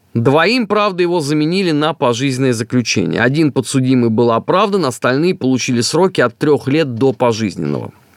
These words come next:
Двадцать четвертое января тысяча девятьсот сорок восьмого года. Смертные приговоры приведены в исполнение. В пятидесятых годах получившие срока были освобождены, но это типичная схема для западной демократии той эпохи.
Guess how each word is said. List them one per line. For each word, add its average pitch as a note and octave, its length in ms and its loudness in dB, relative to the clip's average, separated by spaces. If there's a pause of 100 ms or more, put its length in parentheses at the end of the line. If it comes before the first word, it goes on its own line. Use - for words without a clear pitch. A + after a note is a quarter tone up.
(160)
Двадцать G#3+ 420 2
четвертое G#3 520 0
января D3+ 380 0
тысяча F3+ 360 -6
девятьсот D3 380 -2
сорок D#3 320 0
восьмого C#3 460 0
года. A#2+ 280 -2
Смертные E3+ 540 0
приговоры D3+ 540 0
приведены C3+ 480 0
в D3 80 0
исполнение. B2 680 -2 (400)
В - 100 -16
пятидесятых G3+ 800 0
годах F3+ 380 0
получившие D3 960 0 (100)
срока E3 540 0
были E3+ 220 0
освобождены, C#3 760 -2
но E3+ 220 2
это G3+ 180 -2
типичная E3+ 600 -2
схема F3+ 360 0
для B2 220 2
западной B2 480 -2
демократии C3 640 0
той C#3+ 260 0
эпохи. - 460 -6